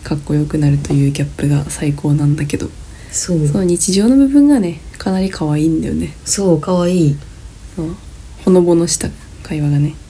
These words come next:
Speaker 2: その、まあ、劇中でね、
Speaker 1: うん。
Speaker 2: 一緒に映画を見、二人が一緒に映画を見て、
Speaker 1: うん。
Speaker 2: それの会話劇を真似するっていうシーンがあるんだけど、
Speaker 1: うん。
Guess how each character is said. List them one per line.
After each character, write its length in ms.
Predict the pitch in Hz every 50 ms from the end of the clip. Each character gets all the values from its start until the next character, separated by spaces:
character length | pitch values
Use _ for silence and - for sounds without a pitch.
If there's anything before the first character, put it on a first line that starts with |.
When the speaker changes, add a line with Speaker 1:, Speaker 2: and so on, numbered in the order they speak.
| - - - - - -
Speaker 2:
そ 160 | - - - 185
の、 140 | 185 185
ま 160 | 185 185 180 170
あ、 40 |
劇 400 | 160 151 151 - - 180 180 - -
中 220 | - - 202 196
で 140 | 202 220 220
ね、 200 | 233 247 247 247 - - - - - -
Speaker 1:
う 40 | 247
ん。 200 | 185 170 175 185 - - - - - - - -
Speaker 2:
一 60 | 185
緒 200 | - - - 226
に 180 | 226 226 - 196
映 180 | 185 175 165
画 160 | 165 180 180
を 100 | 190 190
見、 120 | 185 185 185
二 220 | - - - 196
人 320 | 202 208 208 208 214 214 214
が 480 | 214 208 208 208 208 202 208 208 - - -
一 100 | - 156
緒 220 | - - - 185 180
に 260 | 180 175 165 156 151
映 60 | 151
画 120 | 156 160
を 60 | 160 156
見 140 | 156 151
て、 320 | - - 175 160 151 143 143 - - -
Speaker 1:
う 40 | 185
ん。 140 | 170 165 165 - - - -
Speaker 2:
そ 180 | - - 190 185
れ 80 | 190
の 140 | 196 202 202
会 180 | - 208 196 190
話 80 | 190
劇 280 | 190 190 185 - - 202
を 40 | 190
真 140 | 170 156
似 140 | 147 156 160
す 140 | 147 - 165
る 100 | 151 156
っ 40 | 147
て 160 | - - -
い 100 | 139 143
う 60 | 143
シ 160 | 143 - 156
ー 60 | 151 147
ン 40 |
が 100 | 143 147
あ 20 | 147
る 120 | 143 135
ん 80 | 131 147
だ 80 | -
け 120 | - - 147
ど、 80 | 151
Speaker 1:
う 140 | 151 - 190
ん。 200 | 170 160 156 151